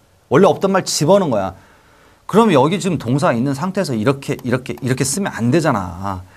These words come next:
삽입구, 삽입절이라는 건 완벽한 문장에 그냥 덧붙여주고 부연 설명하는 게 와야 돼요. 뭐, 프레젠트 홍길동 이렇게 하면 홍길동,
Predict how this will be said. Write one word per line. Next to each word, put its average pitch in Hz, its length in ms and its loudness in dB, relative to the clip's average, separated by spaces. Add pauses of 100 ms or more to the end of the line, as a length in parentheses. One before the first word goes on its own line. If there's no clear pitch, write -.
(280)
삽입구, 262 360 -2
삽입절이라는 196 640 4
건 190 100 2
완벽한 208 420 4
문장에 185 280 0
그냥 156 180 -2
덧붙여주고 196 640 0 (220)
부연 226 320 4
설명하는 214 380 2
게 139 60 0
와야 98 240 -2
돼요. 101 340 -2
뭐, 110 180 0 (1500)
프레젠트 233 420 2
홍길동 233 460 2
이렇게 131 180 0
하면 151 180 -2 (280)
홍길동, 254 460 2